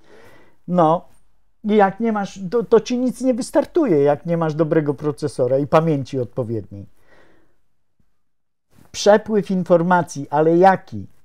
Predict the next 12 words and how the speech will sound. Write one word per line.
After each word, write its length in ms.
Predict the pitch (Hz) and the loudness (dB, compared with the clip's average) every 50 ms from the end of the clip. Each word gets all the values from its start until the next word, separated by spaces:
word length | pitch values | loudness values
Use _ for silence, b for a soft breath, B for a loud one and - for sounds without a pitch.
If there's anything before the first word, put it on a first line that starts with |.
| - _ _ _ _ - - _ _ _ _ _ _ _ _ _ _ _ _ _ | -20 _ _ _ _ -20 -20 _ _ _ _ _ _ _ _ _ _ _ _ _
Prawdziwej 840 | - 175 175 190 208 202 185 185 - 294 302 320 320 330 277 233 202 | -4 0 4 4 4 4 2 -2 -2 0 0 2 2 2 2 2 2
informacji, 720 | 196 180 170 - 185 170 160 165 170 160 143 - - 156 143 | 2 0 0 2 2 2 2 2 0 0 -2 -4 -6 -8 -6
nie 300 | 147 180 285 381 392 403 | -2 0 2 2 2 2
informacji 720 | 381 311 247 - - 226 190 185 202 208 220 - - 208 190 | 0 -4 -2 0 0 0 2 2 0 -2 -2 -4 -6 -6 -6
jako 280 | 185 185 - - 185 | -6 -4 -4 -4 -2
informacji. 880 | 185 180 175 151 - 185 175 156 160 147 123 113 - - - 98 98 - - - - _ _ _ _ _ _ _ _ _ _ _ _ _ _ _ - | -2 -2 -2 0 2 2 2 2 0 -4 -4 -6 -10 -16 -20 -20 -20 -20 -20 -20 -20 _ _ _ _ _ _ _ _ _ _ _ _ _ _ _ -6
Co 280 | - - 262 277 320 | 0 2 4 4 4
nam 280 | 330 269 233 247 277 277 | 2 -2 -2 -4 -4 -2
po 120 | - 226 | 0 0
informacji, 720 | 220 214 208 185 220 196 175 170 190 190 190 - - 262 | 0 0 0 0 0 0 2 2 0 0 -2 -4 -4 -4
jeżeli 420 | 262 254 226 - 240 233 214 233 233 | -2 -2 -2 -2 -4 -4 -4 -4 -4
my 460 | 220 208 214 220 233 247 269 277 | -4 -4 -4 -2 -2 0 -2 -2